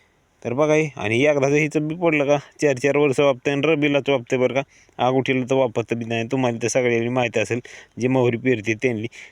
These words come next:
ज्यांनी माहिती, त्यांनी ही माहिती कामाला येईल. तर चला, आपण तुम्हाला दाखवणार आहे आज आपला घेवडा,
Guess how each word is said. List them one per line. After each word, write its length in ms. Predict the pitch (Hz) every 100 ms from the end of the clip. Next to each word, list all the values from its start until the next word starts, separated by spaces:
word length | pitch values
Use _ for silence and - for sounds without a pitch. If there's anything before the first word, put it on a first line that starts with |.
| _
ज्यांनी 240 | 127 110
माहिती, 280 | 110 117 113
त्यांनी 320 | 123 131 131
ही 60 | 131
माहिती 300 | 135 127 120
कामाला 400 | 123 131 117 110
येईल. 180 | 110 113
तर 60 |
चला, 300 | 131 - 147 156 _ - - - -
आपण 300 | 113 120 139
तुम्हाला 320 | 139 143 139 131
दाखवणार 400 | 139 135 135 127
आहे 80 |
आज 180 | 131 135 135 _ _ _ _
आपला 240 | 127 123
घेवडा, 360 | 123 143 131 120